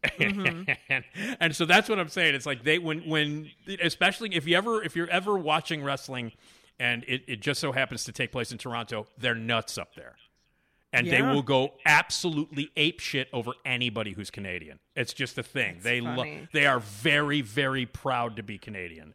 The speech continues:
Speaker 2: And so I'm not surprised that, what's, and what's the name of the band again? Metrics?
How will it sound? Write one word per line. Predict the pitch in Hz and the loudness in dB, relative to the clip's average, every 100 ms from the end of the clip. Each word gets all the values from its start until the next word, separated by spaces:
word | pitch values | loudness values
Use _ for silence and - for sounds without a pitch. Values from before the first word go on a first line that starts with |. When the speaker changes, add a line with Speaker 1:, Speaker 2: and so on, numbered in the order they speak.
| - | -12
Speaker 2:
And | 110 107 - _ | -10 -10 -14 _
so | - 151 | -2 0
I'm | 147 | 2
not | 170 | 2
surprised | 160 151 160 139 110 | 0 2 2 2 -2
that, | 120 113 | -6 0
what's, | 160 220 202 | -2 -2 -2
and | 185 | 0
what's | 196 269 | 2 0
the | 339 | 0
name | 285 | 0
of | 302 | 0
the | |
band | 294 294 | -4 -4
again? | 294 269 120 | -2 -2 2
Metrics? | 139 170 254 285 - - | 0 0 -4 -6 -10 -14